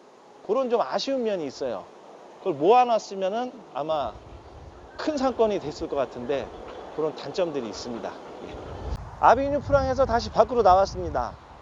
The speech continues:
앞에 보이는 건물들이 판교 테크노밸리예요. 저희가 판교역에서 봤을 때 맨 북쪽에 있는 지역으로 되어 있습니다.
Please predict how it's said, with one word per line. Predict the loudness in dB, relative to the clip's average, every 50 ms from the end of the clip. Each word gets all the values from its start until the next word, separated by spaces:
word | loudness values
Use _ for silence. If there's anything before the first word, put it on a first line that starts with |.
| -20 -20 -20 -20 -20 -18 -18 -18 -18 -18 -18 -18 -18 -18 -18 -18 -18 -18 -18 -18 -18 -10 -2 0
앞에 | 2 4 6 4 6
보이는 | 6 6 4 6 6 4 2 4
건물들이 | 4 4 4 4 4 2 2 0 0 0 0 2 2 0 0 -2 -6 -2
판교 | 0 2 2 4 4 4 2 2
테크노밸리예요. | 2 -2 -2 0 0 2 2 2 2 2 2 2 2 2 2 2 2 2 0 -4 -10 -16 -18 -18 -18 -18 0
저희가 | 2 4 6 6 6 4
판교역에서 | 4 4 2 2 2 2 0 0 0 0 2 2 4
봤을 | 4 4 4 2 0 0
때 | 0 2
맨 | 4 4 2 2 0 -2 -4
북쪽에 | -6 -4 -2 0 2 4 4 4
있는 | 4 2 2 0 -2 -2 -6 -10 -16 -16 -14 -12 -10
지역으로 | -2 0 0 0 2 0 -4
되어 | -4 -4 -4
있습니다. | -4 -6 -8 -10 -10 -10 -10 -12 -12 -12 -14 -14